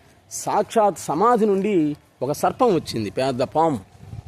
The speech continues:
ముళ్ళ పొదల నుంచి సర్పం వచ్చింది. దాన్ని చూసి భయపడి, భయపడ్డాడు పాపం, భయపడి పారిపోతున్నాడు.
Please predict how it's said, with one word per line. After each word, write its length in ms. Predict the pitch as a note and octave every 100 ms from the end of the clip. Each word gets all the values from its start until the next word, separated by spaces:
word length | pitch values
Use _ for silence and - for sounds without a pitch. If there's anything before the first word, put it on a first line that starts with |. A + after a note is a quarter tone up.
| - - _ _ _ _
ముళ్ళ 200 | A#2 B2
పొదల 300 | D3+ D3+ D3
నుంచి 520 | C#3+ C#3 C3 F#3+ C4+ E4+ _ -
సర్పం 380 | - C3 D#3 C#3+
వచ్చింది. 420 | A2 - G2 - _ - _ -
దాన్ని 300 | C3+ E3+ G#3
చూసి 140 | G3+ A#3+
భయపడి, 360 | F3 A3 F#3
భయపడ్డాడు 600 | C#3 C3+ C#3 F#3 F#3 D3+
పాపం, 360 | A#2+ A#2 G#2 F#2 - _ _ - _ _ _ - _ _ _ _ _ _ A2+
భయపడి 300 | E3 F3+ F#3+
పారిపోతున్నాడు. 680 | G3 G#3+ F3 C#3 A#2+ G2